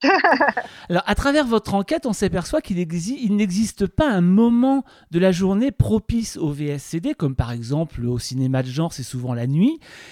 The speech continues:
Speaker 2: Et puis, la notion du temps, euh, du contact est très floue aussi, comme si finalement, les personnes qui reçoivent ces contacts vivaient un moment un petit peu hors du temps.
Speaker 1: C'est ça, absolument.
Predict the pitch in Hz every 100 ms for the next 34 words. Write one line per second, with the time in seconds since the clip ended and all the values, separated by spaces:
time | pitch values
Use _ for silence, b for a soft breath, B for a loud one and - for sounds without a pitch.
0 | B - 226 320 262 202 240 254 - 277
1 | 277 202 190 _ - 196 196 - - 135
2 | 127 123 120 113 143 - 220 - 226 285
3 | - - 202 - 269 269 - 226 240 202
4 | - 294 240 214 - 285 208 196 196 214
5 | 277 311 B B - 175 254 - 254 226
6 | 185 147 214 269 - 254 226 202 - 185
7 | 180 180 - 190 269 226 B B - 170
8 | 233 254 233 226 226 285 294 - 208 -
9 | - 294 - 247 202 165 196 - - 196
10 | 180 _ _ _ - 254 - 214 226 294
11 | 269 254 220 151